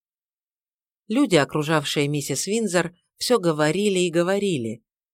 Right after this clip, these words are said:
Несомненно, они рассказывали о своих планах, но она всё забыла. Когда её, наконец, выписали из больницы, то отвезли домой к невестке.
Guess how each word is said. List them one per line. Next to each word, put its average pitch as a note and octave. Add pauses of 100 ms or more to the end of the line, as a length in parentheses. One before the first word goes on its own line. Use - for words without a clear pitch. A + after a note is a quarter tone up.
(140)
Несомненно, A#3+
они F3
рассказывали E3+
о E3
своих D#3+
планах, E3+ (560)
но A#3+
она B3
всё A#3
забыла. G3+ (1200)
Когда E3+
её, D#3
наконец, D3
выписали F#3
из C#3+
больницы, D3 (440)
то B3+
отвезли E3
домой D#3
к C3
невестке. F3+